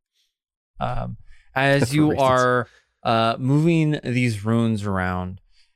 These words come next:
Speaker 1: uh, you, you're, like, just definitely moving your hand. Runes are flying all over the room that you're in,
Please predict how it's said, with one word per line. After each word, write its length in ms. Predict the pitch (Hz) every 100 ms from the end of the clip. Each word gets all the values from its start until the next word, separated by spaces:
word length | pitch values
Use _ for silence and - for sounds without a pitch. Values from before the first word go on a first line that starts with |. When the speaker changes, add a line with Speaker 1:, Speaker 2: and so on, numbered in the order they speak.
| -
Speaker 1:
uh, 320 | 107 95 92 -
you, 340 | 110 113 107 _ _ _ _ _ _ _
you're, 320 | - 110 107
like, 200 | 107 101 - - _ -
just 260 | 123 107 - -
definitely 320 | 135 120 127
moving 280 | 120 120 123
your 120 | 110
hand. 500 | 101 113 110 107 101 - _ -
Runes 480 | 113 120 123 117 110
are 80 | 107
flying 600 | - 117 113 113 113 117
all 380 | 95 110 113 110
over 320 | 110 104 101
the 100 | 98
room 280 | 98 104 104
that 160 | 104
you're 180 | 107 95
in, 360 | 98 95 92